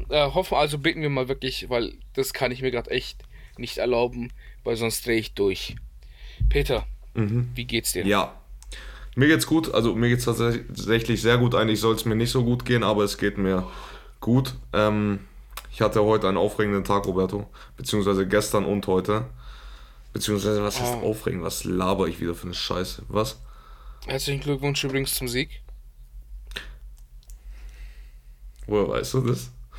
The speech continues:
Speaker 1: Ja, woher weiß ich das?
Speaker 2: Ja.
Speaker 1: Ja, du, das sind Anzeichen für Demenz. Es gibt sowas wie Snapchat und du hast
Speaker 2: Oh.
Speaker 1: Ja.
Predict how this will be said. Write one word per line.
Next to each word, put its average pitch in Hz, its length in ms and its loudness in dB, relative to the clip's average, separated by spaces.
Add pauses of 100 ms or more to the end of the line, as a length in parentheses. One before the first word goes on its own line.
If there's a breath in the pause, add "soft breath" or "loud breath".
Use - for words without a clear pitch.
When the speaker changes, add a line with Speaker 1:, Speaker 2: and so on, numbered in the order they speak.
(200 loud breath)
Speaker 1:
Ja, 127 180 0
woher 120 320 -2
weiß 135 220 0
ich 220 140 4
das? - 260 -6 (1000 loud breath)
Speaker 2:
Ja. 92 340 2 (300)
Speaker 1:
Ja, 135 200 -4
du, 123 460 -2
das 120 200 -8
sind 131 240 -8
Anzeichen 123 460 -2
für 120 240 -6
Demenz. 107 640 -2 (1600)
Es 120 200 -8
gibt 127 120 -12
sowas 123 260 0
wie 120 80 -4
Snapchat 113 560 -4
und 107 140 -8
du 104 300 -8 (520)
hast - 520 -8 (760 loud breath)
Speaker 2:
Oh. - 460 6 (120)
Speaker 1:
Ja. 110 180 -4